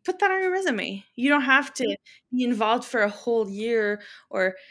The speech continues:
you know, you can just put the small things that you did in that. That works as well. As long as you're a little bit involved, I think that, that what's, that's what counts. I think it will help as well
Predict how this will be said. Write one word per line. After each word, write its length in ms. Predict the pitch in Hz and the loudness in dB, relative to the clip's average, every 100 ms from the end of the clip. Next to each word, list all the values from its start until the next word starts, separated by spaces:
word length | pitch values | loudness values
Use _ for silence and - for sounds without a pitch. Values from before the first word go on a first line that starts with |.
| _ | _
you 100 | 208 | -8
know, 120 | 190 190 | -6 -8
you 140 | 214 | -12
can 180 | 208 262 | -4 -4
just 320 | 233 247 - | -2 -4 -6
put 200 | - 220 - | -10 -10 -8
the 80 | 202 | -10
small 260 | - 190 | -6 -8
things 280 | 196 190 214 | -8 -8 -6
that 120 | 208 196 | -6 -8
you 120 | 175 | -10
did 220 | 170 - | -12 -14
in 140 | 190 180 | -14 -12
that. 200 | 180 - _ _ - | -14 -16 _ _ -8
That 180 | 208 196 | -6 -2
works 260 | 208 196 - | -4 -4 -12
as 60 | 185 | -12
well. 260 | 180 190 180 | -4 -4 -2
As 140 | 185 214 | -6 -6
long 180 | 226 254 | -4 0
as 180 | 254 220 | 0 -2
you're 100 | 190 | -6
a 80 | 202 | -4
little 260 | 202 202 208 | -4 -4 -4
bit 160 | 196 | -4
involved, 560 | 190 185 180 185 175 175 | -6 -6 -4 -4 -6 -8
I 120 | 185 | -8
think 280 | 190 202 190 | -6 -8 -6
that, 240 | 190 185 - | -8 -10 -10
that 140 | 175 - | -12 -12
what's, 240 | 190 - - - | -12 -12 -12 -8
that's 240 | 190 - | -8 -8
what 160 | 190 - | -14 -14
counts. 500 | 180 233 370 - - - - - - | -10 -10 -10 -14 -20 -20 -20 -20 -8
I 80 | 208 | -6
think 240 | 226 233 | -4 -2
it 160 | 226 - _ - | -2 -4 _ -4
will 160 | 214 | -2
help 300 | 208 208 185 190 | -2 -6 -6 -8
as 140 | 185 | -6
well 400 | 185 180 180 175 | -6 -6 -8 -10